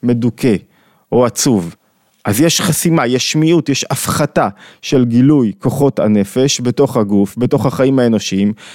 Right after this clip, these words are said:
ולכן האדם לכאורה נהנה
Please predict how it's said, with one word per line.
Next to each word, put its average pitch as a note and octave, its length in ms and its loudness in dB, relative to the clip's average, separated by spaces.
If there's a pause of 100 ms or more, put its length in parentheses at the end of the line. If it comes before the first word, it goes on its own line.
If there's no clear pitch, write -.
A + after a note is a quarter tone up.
(140)
ולכן B2 300 0
האדם D3 560 -2 (340)
לכאורה C3+ 400 2
נהנה D#3+ 440 0